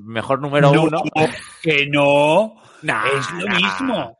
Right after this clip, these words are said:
Speaker 2: es lo
Speaker 1: No,
Speaker 2: mismo.
Speaker 1: no, no, no, no, no, porque una cosa es tocarle el trono a LeBron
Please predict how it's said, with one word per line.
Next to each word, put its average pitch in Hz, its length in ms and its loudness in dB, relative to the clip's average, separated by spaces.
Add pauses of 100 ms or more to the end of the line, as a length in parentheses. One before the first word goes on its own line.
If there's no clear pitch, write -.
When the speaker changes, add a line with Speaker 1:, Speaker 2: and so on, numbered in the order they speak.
Speaker 2:
es 156 400 -8
lo 175 120 0
Speaker 1:
No, 135 180 4
Speaker 2:
mismo. 247 260 -6
Speaker 1:
no, 123 440 -2
no, 107 240 -10
no, 98 240 -12
no, 92 260 -16
no, 98 240 -14
porque 101 220 -14
una 123 240 -2
cosa 127 360 0
es 135 280 -2
tocarle 123 460 -2
el 117 80 -10
trono 127 280 -2
a 127 60 0
LeBron 135 500 -2